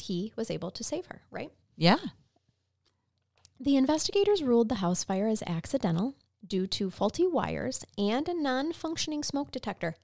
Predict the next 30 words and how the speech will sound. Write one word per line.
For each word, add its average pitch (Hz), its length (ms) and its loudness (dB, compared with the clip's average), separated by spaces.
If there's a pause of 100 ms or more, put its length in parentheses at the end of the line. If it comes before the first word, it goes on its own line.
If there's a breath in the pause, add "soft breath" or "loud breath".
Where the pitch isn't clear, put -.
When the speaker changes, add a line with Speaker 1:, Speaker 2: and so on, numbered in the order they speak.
Speaker 1:
Hey, 233 220 6
P - 180 4
S 262 200 8
A 277 120 8
for 262 120 4
everybody, 208 340 4
check - 380 2
your 254 100 6
smoke 233 260 4
detectors. 214 720 2
Speaker 2:
Yes. 160 500 10
Speaker 1:
This 220 220 8
is 240 100 6
a 262 80 10
reminder, 240 680 6
a - 40 0
sign 196 340 4
from 240 220 4
your 269 140 4
angels, 226 560 6 (160)
check - 360 0
your 208 80 4
smoke 190 300 2
detectors. 180 360 4
Speaker 2:
And 196 120 8
carbon 170 320 10
monoxide 156 440 6
detectors. 151 540 4
Speaker 1:
Yes, 208 560 4
yes. - 480 -6